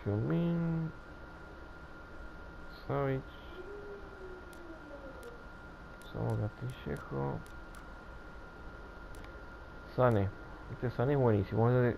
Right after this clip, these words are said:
hay muy pocos defensa centro que sean destructor como Sané. La verdad que rinde muy bien. Bueno, a ver.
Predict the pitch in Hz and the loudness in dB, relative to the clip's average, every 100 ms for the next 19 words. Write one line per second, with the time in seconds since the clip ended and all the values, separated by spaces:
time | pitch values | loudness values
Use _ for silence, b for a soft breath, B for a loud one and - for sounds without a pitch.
0 | - - 135 156 147 156 143 131 117 113 | 2 4 8 8 10 8 12 12 12 10
1 | 113 117 117 113 120 117 107 101 87 - | 8 8 6 6 4 6 8 8 6 0
2 | - - - - - - - 110 - 120 | -8 -10 -12 -12 -12 -4 2 4 8 10
3 | 110 110 107 104 127 107 104 101 98 98 | 10 8 4 8 10 10 10 10 8 6
4 | 104 82 107 - - - - - - - | 6 4 0 -6 -8 -10 -10 -10 -8 -10
5 | - - - 107 107 120 123 113 127 120 | -10 -10 0 6 8 10 10 10 8 6
6 | 110 127 110 - 95 - - - - - | 8 8 8 4 -2 -6 -10 -10 -10 -10
7 | - - B B B B - - - - | -10 -10 B B B B -10 -8 -8 -8
8 | - - - - - - - - - - | -8 -8 -8 -8 -8 -8 -8 -8 -8 -8
9 | - - - - - - - - 110 101 | -8 -8 -8 -8 -8 -8 -4 4 8 10
10 | 90 92 104 95 | 10 10 10 10